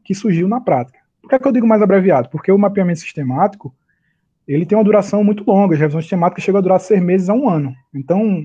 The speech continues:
imagina só, você tá lá enfrentando um problema na prática, você quer ter, quer, quer tentar procurar uma solução pra ele, vou fazer uma revisão sistemática e vou esperar um ano pra essa revisão ficar pronta, né? Vou precisar envolver dez pesquisadores pra poder analisar esses artigos. Não tem sentido isso, né? Não vai funcionar.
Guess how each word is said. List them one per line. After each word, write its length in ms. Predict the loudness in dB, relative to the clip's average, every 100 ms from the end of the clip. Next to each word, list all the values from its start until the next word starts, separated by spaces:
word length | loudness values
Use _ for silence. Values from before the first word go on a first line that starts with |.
| -10
imagina 300 | -6 -2 0
só, 180 | 0 -4
você 140 | -4 -2
tá 140 | 0
lá 160 | 2 0
enfrentando 400 | -4 -6 -4 -2
um 40 |
problema 280 | 0 0 0
na 120 | 0
prática, 440 | 0 2 2 0 -4
você 240 | -4 -4
quer 180 | -2 -2
ter, 280 | 0 -2 -2 -12 _ -20 _ _
quer, 460 | -2 2 2 0 -4
quer 140 | -4 -2
tentar 240 | -2 -4
procurar 320 | -2 -2 0
uma 80 | -2
solução 380 | 0 -2 -2 -4
pra 180 | 0 2
ele, 180 | 2 0
vou 120 | -2
fazer 320 | 0 0 0
uma 180 | 0 0
revisão 240 | -2 -2
sistemática 580 | -6 -6 -2 0 -2 -4
e 280 | -4 -4 -4
vou 140 | -6
esperar 240 | -4 -2 0
um 140 | 2
ano 160 | 0 -4
pra 100 | -6
essa 100 | -6
revisão 180 | -8
ficar 200 | -8 -8
pronta, 300 | -8 -10 -14 _ _ _ _ _ _ -10
né? 140 | -8
Vou 140 | -6 -4
precisar 280 | -2 0
envolver 380 | 0 2 0 0
dez 240 | 0 0 0
pesquisadores 560 | -2 0 0 0 -4
pra 100 | -6
poder 200 | -6 -4
analisar 340 | -4 -4 -6 -8
esses 160 | -8
artigos. 400 | -10 -10 -14 -12
Não 100 | -10
tem 140 | -6 -6
sentido 420 | -4 -6 -6 -6
isso, 240 | -8 -8
né? 80 | -8
Não 140 | -4
vai 140 | -2 -2
funcionar. 480 | -4 -8 -6 -8